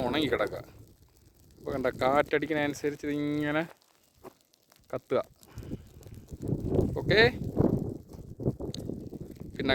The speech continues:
കാണാം ഇത് അണച്ചിട്ട്. ഓക്കെ, ബൈ. ഹായ് ഫ്രണ്ട്സ്, ഇപ്പൊ ഫുൾ തീ അണച്ചു കഴിഞ്ഞു കാട്ടിലെ. കണ്ടോ, ഫുൾ ഇങ്ങനെ കത്തിയായിരുന്നു. ഫുൾ അണച്ചു കഴിഞ്ഞു, എല്ലാം ഓക്കെ ആയിട്ടുണ്ട്. ഓക്കെ, ഉം,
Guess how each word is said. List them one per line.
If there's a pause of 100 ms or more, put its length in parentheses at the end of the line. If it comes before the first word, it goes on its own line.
കാണാം
ഇത്
അണച്ചിട്ട്.
ഓക്കെ,
ബൈ. (1800)
ഹായ്
ഫ്രണ്ട്സ്, (840)
ഇപ്പൊ
ഫുൾ (160)
തീ (140)
അണച്ചു
കഴിഞ്ഞു
കാട്ടിലെ. (480)
കണ്ടോ, (680)
ഫുൾ (200)
ഇങ്ങനെ
കത്തിയായിരുന്നു. (1160)
ഫുൾ
അണച്ചു
കഴിഞ്ഞു, (320)
എല്ലാം (220)
ഓക്കെ
ആയിട്ടുണ്ട്.
ഓക്കെ, (2750)
ഉം,